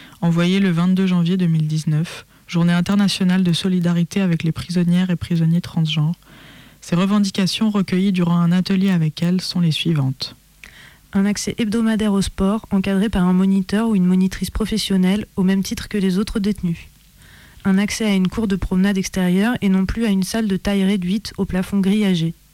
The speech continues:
Speaker 2: L'accès au travail en atelier, possiblement en mixité, au même titre que les autres détenus. L'accès aux mêmes cours, formations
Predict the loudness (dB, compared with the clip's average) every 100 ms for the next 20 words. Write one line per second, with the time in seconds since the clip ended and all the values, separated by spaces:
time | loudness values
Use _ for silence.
0 | _ _ _ -20 -20 -20 -6 -4 -2 -2
1 | -2 0 0 2 2 2 0 0 2 0
2 | -4 -4 -2 -2 0 2 2 2 0 -2
3 | -4 -2 -4 -6 -20 -10 0 2 2 -2
4 | -6 -2 0 0 0 -2 -2 -2 -2 -6
5 | -6 -20 -18 -18 -18 -20 -20 _ -4 -4
6 | 0 0 2 0 -2 -2 -2 -2 -10 -6
7 | 0 0 0 -2